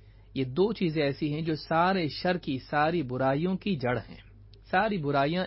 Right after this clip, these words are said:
انہی سے نکلتی ہیں۔ کما قال سبحانہ و تعالی، "وحملہ الانسان انہ کان ظلوماً جہولا۔" جیسا کہ اللہ تعالیٰ نے قرآن کریم میں فرمایا، امانت کا جب ذکر اللہ تعالیٰ نے فرمایا تو انسان کے بارے میں کہا کہ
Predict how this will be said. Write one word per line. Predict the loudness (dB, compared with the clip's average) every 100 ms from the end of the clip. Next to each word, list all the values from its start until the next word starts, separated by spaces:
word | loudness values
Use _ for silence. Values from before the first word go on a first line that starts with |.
| -2
انہی | 0 2 2
سے | 0
نکلتی | -4 -6 -8 -10 -12
ہیں۔ | -12 -18 -20 -20 -20 -20 -20 -20 -20 -20 -20 -20 -20 -2
کما | 2 4 4
قال | 4 2 2
سبحانہ | -4 -8 -4 -2
و | -4
تعالی، | -4 -2 0 2 0 0 -4
"وحملہ | -2 -2 0 0
الانسان | -4 -6 -6 -6 -4 -2 0 0 -2 -4 -12 -20 -6 -2
انہ | 0 0 -2 -2 -2
کان | 0 0 2 0
ظلوماً | -2 -2 0 -2 -2
جہولا۔" | -4 -4 -4 -4 -6 -8 -14 -20 -20 -20 -20 -20 -20 -20 -8
جیسا | -4 -2 -2
کہ | -2
اللہ | -2 -2
تعالیٰ | -2 -4
نے | -4
قرآن | -4 -4 -4
کریم | -4 -4 -4
میں |
فرمایا، | -6 -6 -6 -8 -14 -20 -20 -8
امانت | -4 0 -2 -2
کا | -4
جب | -4 -4
ذکر | -4 -4
اللہ | -4 -2 -4 -2
تعالیٰ | -4 -4
نے | -6
فرمایا | -8 -8 -6
تو | -6
انسان | -6 -6 -4 -2 -2
کے | -2
بارے | -2 -2
میں | -4
کہا | -6
کہ | -6